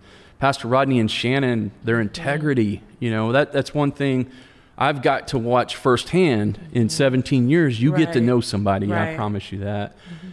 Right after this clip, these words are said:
Speaker 1: And looking back now and seeing, I can go on a call and just share with people,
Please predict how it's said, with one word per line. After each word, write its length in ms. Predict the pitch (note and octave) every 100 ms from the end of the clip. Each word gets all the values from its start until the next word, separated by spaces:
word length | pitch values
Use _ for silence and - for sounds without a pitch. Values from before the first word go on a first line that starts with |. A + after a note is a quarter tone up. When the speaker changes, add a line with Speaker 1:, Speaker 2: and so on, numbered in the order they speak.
| - -
Speaker 1:
And 160 | G#2+ A2+
looking 300 | B2+ D3 A#2+
back 240 | C3 G#2+
now 580 | B2 B2+ B2+ A#2 G#2 C3+ - - -
and 160 | A#2 -
seeing, 520 | - D3+ B2 A2 G#2+
I 160 | - D#3
can 180 | - A#2
go 200 | A#2 A#2
on 120 | A#2
a 40 |
call 360 | G#2+ A#2 D3+ C3
and 120 | A2
just 120 | G#2
share 220 | - B2 D3+
with 140 | B2+
people, 420 | A2+ G#2 G#2+ G#2